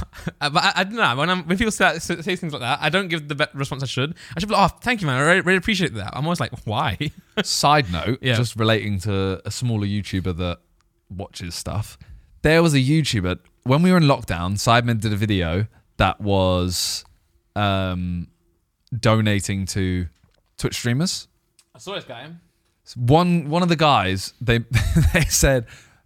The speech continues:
Speaker 2: "If you eat fifty dollars, uh, if you eat a lemon, we'll
Speaker 1: Yeah.
Speaker 2: give you fifty dollars."
Speaker 1: Yeah.
Speaker 2: And he did it.
Speaker 1: Yeah.
Speaker 2: He now, at that point, had twenty-two viewers.
Speaker 1: Mm-hmm.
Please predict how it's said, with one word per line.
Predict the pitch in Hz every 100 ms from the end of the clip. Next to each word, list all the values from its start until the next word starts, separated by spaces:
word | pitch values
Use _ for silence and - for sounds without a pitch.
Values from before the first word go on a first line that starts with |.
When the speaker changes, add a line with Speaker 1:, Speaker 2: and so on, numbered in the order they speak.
| _
Speaker 2:
"If | 120
you | 131
eat | 151 147
fifty | 147 143 151
dollars, | 120 107 90 -
uh, | 135 123
if | 120
you | 127
eat | 147 165 - _
a | 123
lemon, | 127 101 95
we'll |
Speaker 1:
Yeah. | 120
Speaker 2:
give | 104
you | 95
fifty | 104 95
dollars." | 95 80 - 139
Speaker 1:
Yeah. | 110
Speaker 2:
And | 107 _ -
he | 92
did | 87 85
it. | 69 _
Speaker 1:
Yeah. | 113 104 - _ _ _ _ _
Speaker 2:
He | _ - 196 202 170
now, | 160 170 135 98 98 110 - - -
at | 120
that | 151 -
point, | 139 95
had | 107 101 _
twenty-two | - 127 131 135 - 131 120
viewers. | 113 110 120 170 - - -
Speaker 1:
Mm-hmm. | 131 127